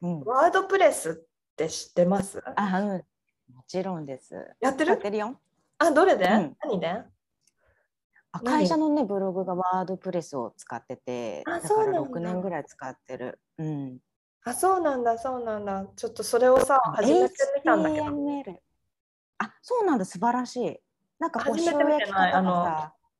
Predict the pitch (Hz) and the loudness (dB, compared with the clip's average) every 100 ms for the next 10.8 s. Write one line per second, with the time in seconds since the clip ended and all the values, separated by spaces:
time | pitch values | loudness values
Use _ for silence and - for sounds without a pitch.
0 | _ _ _ 226 226 285 285 285 277 262 | _ _ _ -8 2 4 4 2 6 6
1 | 254 - 254 233 233 190 160 - - _ | 6 2 2 2 2 -6 -8 -14 -18 _
2 | _ - 190 - 190 - _ _ _ - | _ -12 -6 -2 -4 -4 _ _ _ -10
3 | 226 - - 269 254 220 175 151 143 147 | -10 -10 -4 0 2 0 -4 -8 -10 -10
4 | 160 175 - _ 190 190 190 _ 311 311 | -10 -12 -16 _ -16 -14 -16 _ 0 0
5 | - 202 - 370 381 320 240 233 214 - | -2 -4 0 0 0 0 0 -2 -4 -6
6 | 269 269 285 285 247 277 285 285 262 240 | -4 0 0 -2 -6 -6 -6 -6 -8 -8
7 | 233 233 240 220 - 220 180 190 190 185 | -10 -10 -8 -8 -6 -6 -4 -6 -6 -6
8 | 202 202 190 - 214 269 262 180 160 143 | -6 -6 -8 -10 -4 -4 -2 -6 -10 -12
9 | - 139 156 151 160 - 165 156 - 113 | -12 -8 -6 -8 -10 -10 -10 -10 -14 -18
10 | - - - - 131 135 135 123 | -18 -18 -20 -18 -16 -12 -12 -14